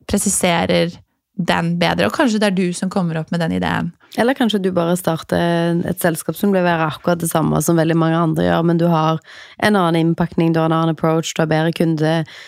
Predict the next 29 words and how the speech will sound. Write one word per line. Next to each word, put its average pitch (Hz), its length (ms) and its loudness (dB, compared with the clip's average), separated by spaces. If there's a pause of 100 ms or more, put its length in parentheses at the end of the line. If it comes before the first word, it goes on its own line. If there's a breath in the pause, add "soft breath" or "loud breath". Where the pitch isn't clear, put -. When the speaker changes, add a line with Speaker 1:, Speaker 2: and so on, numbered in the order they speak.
(300 loud breath)
Speaker 2:
eh, 82 480 0
service, 165 600 -2
du 175 100 0
har 156 220 2
på - 80 -6
en 170 80 2
måte 156 160 0
en 156 140 2
annen 160 300 2
tilnærming 160 600 0
til 160 120 -2
å 160 40 0
levere 156 400 0
det 160 160 -2
produktet 165 420 -4
eller 165 120 0
den 160 180 0
tjenesten. 170 640 -2 (440 loud breath)
Og 185 100 0
det 202 160 0
tror 208 140 0
jeg 190 140 2
er 180 60 2
like 175 320 0
viktig 185 360 -2
som 165 400 0
at 160 220 -4
man 160 140 2
har 156 340 0